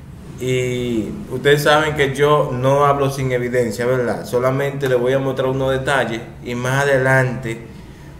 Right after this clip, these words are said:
cuando haya más informaciones, les seguiré pasando. Mire,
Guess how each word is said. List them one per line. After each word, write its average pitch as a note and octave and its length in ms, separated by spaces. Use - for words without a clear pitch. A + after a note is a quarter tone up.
cuando A#2+ 340
haya C3+ 260
más C3+ 440
informaciones, C3+ 920
les A#2+ 120
seguiré B2 380
pasando. A2 500
Mire, A#2+ 320